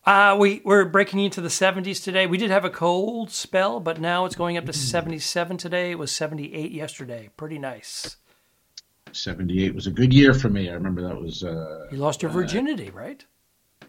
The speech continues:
Speaker 2: seventy-eight? I, <laughs> I don't think so. I think I might have
Speaker 1: With your
Speaker 2: I think I was
Speaker 1: hand?
Speaker 2: I think I was hanging on, literally, in seventy-eight. I think I, <laughs> I was in there, yeah. So, uh,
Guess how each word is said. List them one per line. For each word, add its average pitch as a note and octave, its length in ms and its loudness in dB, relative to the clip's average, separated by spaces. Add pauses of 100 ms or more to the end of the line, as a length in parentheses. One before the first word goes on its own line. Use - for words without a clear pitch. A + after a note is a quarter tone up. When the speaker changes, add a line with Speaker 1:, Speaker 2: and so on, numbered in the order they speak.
(200)
Speaker 2:
seventy-eight? D#3 840 6
I, D3+ 380 0 (260)
<laughs> - 260 0
I E3 140 0
don't E3+ 180 -2
think F3+ 220 -4
so. - 140 -12
I A#2 100 -8
think D#3+ 160 -4
I - 40 -2
might D3 180 0
have C3 140 -2
Speaker 1:
With A3 220 6
your A3 200 12
Speaker 2:
I - 40 6
think F3 80 6
I B3+ 60 10
was E4 640 8
Speaker 1:
hand? C3 140 -4 (720)
Speaker 2:
I D#3 120 4
think G3+ 160 2
I G3+ 40 6
was D#3+ 140 0
hanging F3 320 0
on, D#3 280 0
literally, A2+ 480 -6 (100)
in F2+ 100 -16
seventy-eight. F#2+ 600 -2 (100)
I F#2+ 80 -10
think A2 160 -6 (400)
I, - 180 -2 (280)
<laughs> - 280 -20
I C3 120 4
was D3+ 200 6
in D3+ 160 6
there, G#2 220 2
yeah. A2 420 -2
So, A2+ 460 -2
uh, G#2+ 360 0